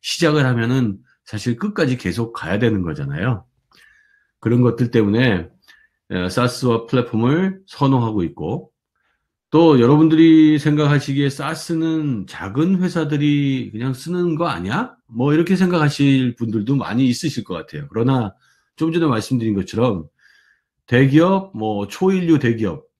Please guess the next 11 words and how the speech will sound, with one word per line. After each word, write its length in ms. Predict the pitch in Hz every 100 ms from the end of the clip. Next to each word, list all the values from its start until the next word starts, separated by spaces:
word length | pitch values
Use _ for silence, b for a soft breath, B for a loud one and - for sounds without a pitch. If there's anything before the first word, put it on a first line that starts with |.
| _ -
뭐, 160 | 110
심지어 320 | 101 175 160
한국 280 | 156 151 156
같은 280 | 147 127 131
경우도 360 | 123 113 117 104
S사, 540 | - 123 107 78 71
뭐, 160 | 92 87
L사, 680 | 98 120 120 113 82 71 73
지금 300 | - 98 104
뭐, 320 | 95 87 69 _ -
뭐, 400 | 98 87 71